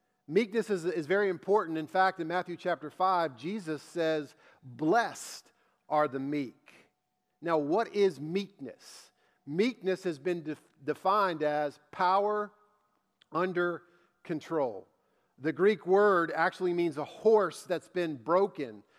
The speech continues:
so his power's under control. Now, we've had several conversations here at Elevate,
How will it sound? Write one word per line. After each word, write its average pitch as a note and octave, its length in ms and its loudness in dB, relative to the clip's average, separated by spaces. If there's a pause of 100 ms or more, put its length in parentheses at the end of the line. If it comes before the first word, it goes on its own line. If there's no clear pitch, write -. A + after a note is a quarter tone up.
(140)
so F3+ 200 0
his D#3+ 160 -6
power's F#3 640 0
under D#3+ 240 -6
control. C#3+ 600 -6 (440)
Now, E3 160 0
we've F3+ 240 -4
had G#3 220 4
several G3 260 0
conversations G3 720 0
here G3 240 -2
at F3+ 80 -2
Elevate, F#3+ 540 0